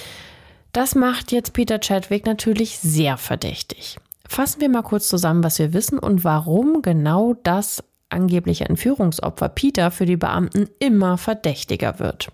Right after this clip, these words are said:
Erstens, seine krude Geschichte, wie der Mord genau passiert ist. Zweitens, der verwirrte Anruf bei nine one one. Drittens,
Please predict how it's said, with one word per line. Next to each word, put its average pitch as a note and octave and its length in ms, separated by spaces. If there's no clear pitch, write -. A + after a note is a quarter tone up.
Erstens, F3+ 760
seine G#3+ 420
krude D4 640
Geschichte, F3 580
wie D#3+ 80
der D#3 120
Mord D3+ 320
genau D3+ 260
passiert C#3 480
ist. - 340
Zweitens, F3+ 760
der F3+ 100
verwirrte G3+ 480
Anruf F3 540
bei D#3 160
nine D3 300
one C#3 280
one. F#3 260
Drittens, A#3+ 540